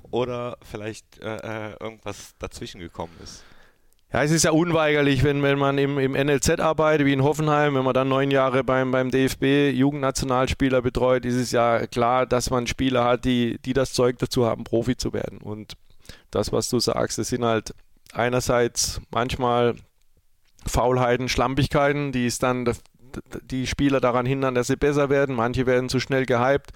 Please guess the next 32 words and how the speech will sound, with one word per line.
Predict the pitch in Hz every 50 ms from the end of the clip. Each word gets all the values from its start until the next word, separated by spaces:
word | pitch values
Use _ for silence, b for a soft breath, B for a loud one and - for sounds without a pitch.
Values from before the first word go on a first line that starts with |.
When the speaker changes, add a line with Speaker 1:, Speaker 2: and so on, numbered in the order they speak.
| B B B B B B B B B B B B B B
Speaker 2:
Bei | - -
anderen | 123 147 151 147 147 151
ist | 151 156
es | 160 147 165
einfach | 151 156 151 143 151 151 143
so, | - 156 151 151
dass | 147 143 135 -
sie | 151 147
im | 143 139
Verein | 139 143 131 139 147 143
in | 147 143
der | 143
Sackgasse | 135 - 139 143 135 147 147 139 143 139
sind | 123 147 151 147 147 147
und | 143 135 131
der | 127 131 127
Trainer | - 135 139 139 135 131
hat | 135 135 -
keinen | 143 139 131
Bock | 147 151 - -
auf | 151 156 135
sie. | - - 156 151 151
Ja, | 143 127 127 135
das | 143 131 127
ist | 139 127 110 113
manchmal | 131 131 127 127 131 131 131 127
auch, | 123 127 135 143 143 - - - -
ähm, | - 127 127 131 131 - - - - - - -
nicht | - 143 147 156 151 - -
ganz | 151 143 135 -
unwichtig, | 156 156 160 156 151 151 143 - - 156 147 -
ja. | 120 117 131 143